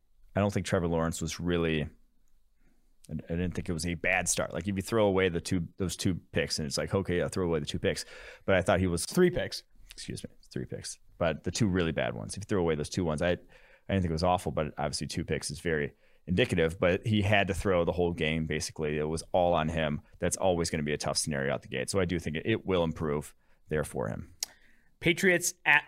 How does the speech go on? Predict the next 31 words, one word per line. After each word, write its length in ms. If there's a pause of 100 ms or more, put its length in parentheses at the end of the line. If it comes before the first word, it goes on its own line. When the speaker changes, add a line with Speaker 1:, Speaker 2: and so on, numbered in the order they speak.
Speaker 2:
Jets. 640
Jets 420
at 160
home, 320
six-point 680
dogs 600
to 140
the 140
visiting 440
New 140
England 240
Patriots. 520
Mac 200
Jones 300
in 80
week 200
one 240
won 160
Rookie 240
of 80
the 60
Week 220
for 100
P 160
F 160
F, 280 (360)
um, 380
was 160
an 160 (100)
absolute 580
stud. 600